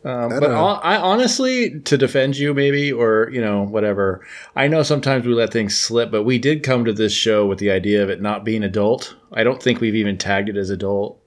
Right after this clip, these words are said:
Speaker 1: in, like,
Speaker 2: No.
Speaker 1: iTunes or whatever. Um, and I, you know, if you,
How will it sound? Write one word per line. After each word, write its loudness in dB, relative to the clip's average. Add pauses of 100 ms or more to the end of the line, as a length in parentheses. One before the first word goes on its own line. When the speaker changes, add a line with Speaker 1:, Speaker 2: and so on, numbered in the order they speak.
(260)
Speaker 1:
in, -8
like, -2
Speaker 2:
No. 2
Speaker 1:
iTunes 0
or 0
whatever. 2 (360)
Um, 2
and -2
I, 0
you 0
know, 4
if -4
you, 2